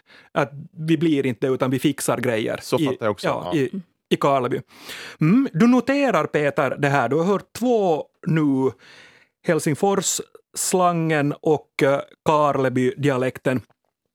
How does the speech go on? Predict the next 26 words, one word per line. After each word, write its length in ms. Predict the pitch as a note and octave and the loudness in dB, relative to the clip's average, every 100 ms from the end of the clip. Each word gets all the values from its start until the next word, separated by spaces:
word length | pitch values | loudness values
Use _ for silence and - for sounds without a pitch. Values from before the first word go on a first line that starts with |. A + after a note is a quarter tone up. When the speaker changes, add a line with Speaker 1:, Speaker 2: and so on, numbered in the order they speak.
| - - - | -20 -16 -2
Speaker 1:
Och 100 | E3 | 0
då 80 | C#3+ | 2
plockar 260 | D3 - | 0 0
jag 100 | B2 | -2
fram 320 | D#3 C3 B2 B2 - | 0 0 0 -2 -4
publikkuvertet 1120 | D3 B2+ C#3 B2+ A#2+ - - C3 C3 B2 A#2 A#2 - | -2 0 2 0 -4 -4 -2 0 2 0 0 -4 -2
igen 560 | D3 C3+ D#3 C3 B2 A2+ - - | -2 0 0 2 0 -2 -10 -8
här 260 | - B2+ B2 | -2 0 0
också. 220 | A#2 - | 0 -2
Våra, 280 | C3 B2+ C3 | 0 0 -2
våra 180 | C#3+ C3 | -2 0
lyssnare 460 | B2+ C3+ - C3 A#2+ | 0 -2 -2 -2 0
har 120 | B2 | 0
alltså 340 | A2+ - A#2+ - | -2 -2 -2 -4
sagt 340 | - B2+ - | -2 -2 -2
sitt 360 | - C#3+ - - | -4 -4 -4 -6
också. 340 | - C3 - C3 | -2 -2 0 0
Och 120 | C#3 | 2
de 100 | B3 | 0
tycker 280 | C4 - G#3 | 0 0 0
att 100 | F#3+ | 0
det 60 | |
här 240 | D3 E3+ F3 | 2 2 0
är 40 | |
ganska 300 | E3+ E3 F3+ | -2 -2 -4
svårt 500 | - C#4+ F#3 - | -2 0 0 -4